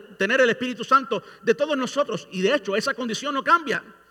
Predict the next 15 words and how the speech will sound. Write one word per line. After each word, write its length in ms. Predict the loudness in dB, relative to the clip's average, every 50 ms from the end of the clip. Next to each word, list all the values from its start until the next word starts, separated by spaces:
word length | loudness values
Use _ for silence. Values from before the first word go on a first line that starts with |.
| _ -20 -20 -14 -4 -4
Usted 180 | -2 2 2
sigue 260 | 0 0 0 0 0 0
siendo 340 | 0 -2 -4 -4 -2 -2 -2
un 100 | -2 -2
hombre 300 | -4 -2 0 0 2 2
natural. 440 | 2 0 2 2 2 2 2 2
Usted 160 | 2 0 -2 -2
tiene 260 | -4 -4 -4 -4 -4
todos 260 | -2 0 0 2 2
los 140 | 0 -2 -2
impulsos 360 | -6 -6 -6 -6 -6 -4 0
naturales 400 | 0 0 0 0 0 2 2 2
de 120 | 0 0 0
cualquier 360 | 0 -2 -2 -2 -4 -6 -2
persona. 460 | -4 -4 -4 -4 -6 -4 -4 -6 -8